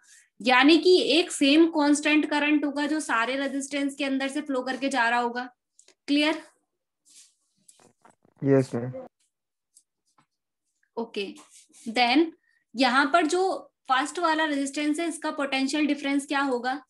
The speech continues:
Speaker 1: वी one। Second वाला resistance है, उसका potential difference होगा वी two। Third वाला resistance है, इसका potential difference क्या हो जाएगा? वी थ्री हो जाएगा। ठीक है, तो अगर मैं आपसे बोलूं, देखो मैं आपसे यहाँ ये नहीं कह सकती कि बताइए total current,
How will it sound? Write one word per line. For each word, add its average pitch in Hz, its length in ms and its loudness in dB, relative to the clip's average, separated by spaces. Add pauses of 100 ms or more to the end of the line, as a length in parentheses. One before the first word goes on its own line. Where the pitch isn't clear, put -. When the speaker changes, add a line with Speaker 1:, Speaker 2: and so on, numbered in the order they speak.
(180)
Speaker 1:
वी 220 400 -6
one। 254 300 2 (720)
Second 320 420 2
वाला 349 220 4
resistance 285 540 0
है, 311 80 2
उसका 294 280 -4
potential 269 520 -2
difference 269 420 -4
होगा 240 240 -2
वी 240 280 -6
two। 226 180 -6 (560)
Third 311 240 4
वाला 339 240 6
resistance 285 540 0
है, 311 60 0
इसका 294 240 -4
potential 254 500 -4
difference 247 340 -6
क्या 247 140 0
हो 233 140 0
जाएगा? 226 320 -2
वी 262 280 2 (440)
थ्री 202 180 -12
हो 190 180 -8
जाएगा। 185 440 -10 (320)
ठीक - 260 -14
है, 226 80 -4 (600)
तो 285 80 6 (600)
अगर 285 320 4
मैं 403 100 8
आपसे 330 320 4
बोलूं, 302 280 4
देखो 311 200 2
मैं 339 140 6
आपसे 277 280 2
यहाँ 311 180 4
ये 285 200 4
नहीं 320 140 2
कह 311 160 2
सकती - 260 -8
कि 294 120 -2
बताइए 269 380 0
total 226 320 -4
current, 208 340 -12